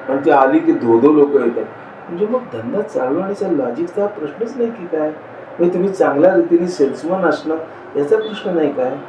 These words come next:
तुम्ही चांगला माल विकणं, रिलायबल असणं याचा काही संबंध नाही काय? फक्त साईबाबांची कृपा मिळवायची आणि बरकत आली की झालं सगळं.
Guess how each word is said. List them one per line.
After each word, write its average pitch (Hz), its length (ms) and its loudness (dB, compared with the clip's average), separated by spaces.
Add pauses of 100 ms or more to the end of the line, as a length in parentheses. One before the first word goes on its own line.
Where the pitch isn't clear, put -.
(240)
तुम्ही 160 140 -4
चांगला 151 420 0
माल 156 240 4
विकणं, 143 420 2
रिलायबल 139 500 2
असणं 147 300 2
याचा 135 280 0
काही 143 160 -2
संबंध 147 420 -2
नाही 120 120 -4
काय? 143 180 -2 (380)
फक्त 214 220 -4
साईबाबांची 214 840 0
कृपा 202 360 0
मिळवायची 233 400 -2 (380)
आणि 170 100 -4
बरकत 180 480 4
आली 208 160 2
की 202 180 -4
झालं 190 300 -2
सगळं. 208 320 0